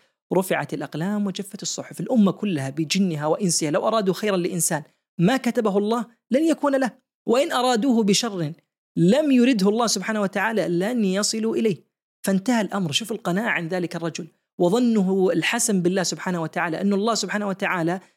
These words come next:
سيعطيه، وأنه إذا يعني تأكد أمير المؤمنين لن يؤذيه في نفسه، فكان كلاما بليغا. وكيف قال لمنارة أنه: "ظننت بك خير ولكن صدمت يعني من كلامك،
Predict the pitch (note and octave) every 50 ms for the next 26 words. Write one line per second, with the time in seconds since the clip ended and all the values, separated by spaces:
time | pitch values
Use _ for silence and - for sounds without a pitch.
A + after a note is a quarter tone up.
0 | _ - - - A#3+ B3 A#3+ A3 A3 A3 C#4 B3+ G#3 D#3 E3 - A3+ A3+ A3 G3+
1 | G3+ C4+ C4+ B3+ G#3 A3+ G3+ F#3 F#3+ - - - D#3+ C#3+ D3+ E3 D#3+ - - -
2 | G#3 - - F#3 D#3+ F3 E3+ F3 G3 G#3+ G3+ G3 F3+ F#3+ - F#3 E3+ E3 E3+ F#3+
3 | G#3 G3 - _ _ _ _ _ - E3+ E3+ G3 A#3+ C#4+ D4 C4+ A#3 G#3+ G#3 G3+
4 | E3+ E3+ F#3 D#3 C3 - - F3 F3 E3+ C#3 - - - - D3 - _ _ _
5 | _ _ - - F#3+ - C4 C4 A#3 G3+ - F3+ F3+ G3 G#3 G3 F#3+ F3+ E3 D3
6 | D#3 D#3 F#3 F3+ D3+ D3 C#3 C#3+ C#3 - C4 C4+ - - - - A#3 B3 A#3 G#3+
7 | F#3 E3 D#3+ D#3+ D#3+ D#3+ D3+ - - _ _ _ _ - D#3+ E3 E3+ G#3 A3 F#3+
8 | E3 D3+ E3+ - C4 C4+ B3 A3+ C4 D4 C#4 - - C4 B3 - - - - A#3
9 | F3+ - - _ _ _ _ _ _ _ - - G3+ A#3+ A#3 - A#3 G#3+ - A#3
10 | G3+ B3+ C#4 B3 G3 - - - - D#3+ D#3 E3 E3 D#3+ - F#3 F3 F3 E3 D3+
11 | D3+ C#3+